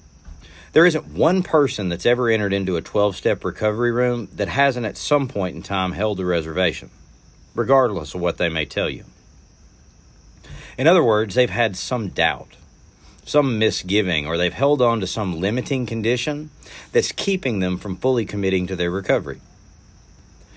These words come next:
Many people come into the recovery rooms with the idea that there will be certain events that happen in their life that they just won't be able to stay sober through.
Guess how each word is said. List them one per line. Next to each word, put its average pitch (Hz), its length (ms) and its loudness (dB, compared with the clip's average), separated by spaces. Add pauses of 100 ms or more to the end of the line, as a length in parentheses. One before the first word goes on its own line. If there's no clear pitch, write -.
(220)
Many 196 240 4
people 135 260 4
come 127 240 2
into 107 160 0
the 92 100 0
recovery 101 460 2
rooms 85 380 -2
with 92 100 -4
the 87 140 2
idea 92 580 2
that 80 140 -8
there 98 140 2
will 90 80 0
be 90 100 -2
certain 151 420 0
events 98 420 -2
that 90 120 -4
happen 107 340 0
in 127 120 -2
their 135 120 0
life 139 360 2 (500)
that 110 100 2
they 127 140 6
just 123 280 -4
won't 143 220 2
be 113 140 0
able 107 240 2
to 101 80 -4
stay 95 240 2
sober 98 400 0
through. 65 260 -12